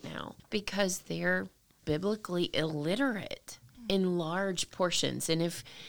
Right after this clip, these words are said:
if our education system was filled with biblically, with illiterate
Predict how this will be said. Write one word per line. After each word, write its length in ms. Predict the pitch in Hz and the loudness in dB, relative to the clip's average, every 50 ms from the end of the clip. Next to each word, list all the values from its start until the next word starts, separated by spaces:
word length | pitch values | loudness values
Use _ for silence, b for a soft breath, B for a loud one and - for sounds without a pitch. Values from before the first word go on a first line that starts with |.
| B B | B B
if 220 | B 180 180 - | B 6 8 10
our 160 | 196 196 202 - | 10 10 10 10
education 640 | - 208 196 214 208 - - 202 202 - - 180 165 | 8 8 8 6 0 0 2 2 4 4 4 2 2
system 400 | - - 151 151 - 151 143 143 | 2 0 0 2 2 2 2 2
was 160 | 139 135 - | 2 2 0
filled 280 | - - 143 139 135 139 | 2 2 2 2 2 0
with 320 | 135 139 139 135 - - - B B B B B B B _ - | 0 0 -2 -2 -6 -12 -20 B B B B B B B _ 4
biblically, 840 | 175 170 165 160 165 160 156 156 - 156 147 143 139 135 - - - - | 6 6 6 6 4 2 2 2 2 4 4 4 4 2 0 -2 0 0
with 400 | 160 143 139 139 156 147 143 - - | 0 2 4 4 4 4 4 2 2
illiterate 880 | - 170 165 156 160 180 196 196 214 202 180 156 147 - - - - | 2 4 4 6 6 6 6 8 8 8 8 8 6 4 2 -2 -8